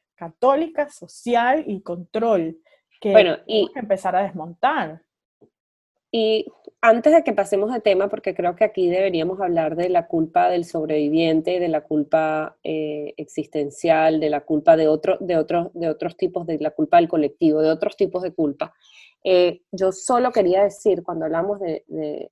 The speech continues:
Speaker 2: las mamás y, y los hijos, eh, es que los, que es-, estaba leyendo ayer en la noche un estudio sobre, eh, que me parece que era la disertación de tesis de, de doctorado de, de, de una mamá, este,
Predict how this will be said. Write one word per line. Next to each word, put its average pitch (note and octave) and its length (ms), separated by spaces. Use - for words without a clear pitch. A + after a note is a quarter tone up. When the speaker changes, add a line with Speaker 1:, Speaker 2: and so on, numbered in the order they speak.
Speaker 2:
las D3+ 260
mamás D#3+ 500
y, F3 260
y E3+ 120
los C#3+ 260
hijos, D#3 320
eh, E3 320
es E3+ 140
que F#3 140
los, F3 180
que D#3+ 260
es-, D#3+ 180
estaba E3 560
leyendo F3 480
ayer E3 260
en F#3+ 100
la F3+ 80
noche E3 280
un F#3 80
estudio G3 480
sobre, D#3+ 600
eh, D3 440
que - 100
me F3 100
parece D#3+ 300
que A3+ 80
era A3+ 100
la A3+ 120
disertación F3 600
de F#3+ 80
tesis F3 360
de, E3 280
de D#3 80
doctorado D3 600
de, D#3 240
de, C#3 100
de D3 160
una D#3+ 180
mamá, D#3 400
este, E3+ 640